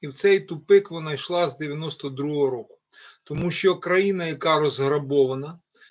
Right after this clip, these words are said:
країна, в якій корупція, в країні, в якій розкрадається все, вона просто не виживе. Я давно говорив, ну не може бути такого, щоб все життя обкрадали Україну, грабували і вона виживала.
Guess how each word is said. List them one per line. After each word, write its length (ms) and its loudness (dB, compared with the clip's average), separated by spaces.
країна, 500 0
в 80 -4
якій 300 -6
корупція, 760 -2
в 120 -14
країні, 500 -2
в 40 -4
якій 400 -4
розкрадається 1000 -2
все, 380 0
вона 400 -4
просто 480 -6
не 160 -6
виживе. 400 -8
Я 160 0
давно 360 2
говорив, 500 2
ну 120 -6
не 120 -2
може 340 4
бути 280 -4
такого, 440 2
щоб 300 -6
все 280 6
життя 480 2
обкрадали 720 2
Україну, 560 -2
грабували 760 0
і 40 -2
вона 300 -4
виживала. 640 -6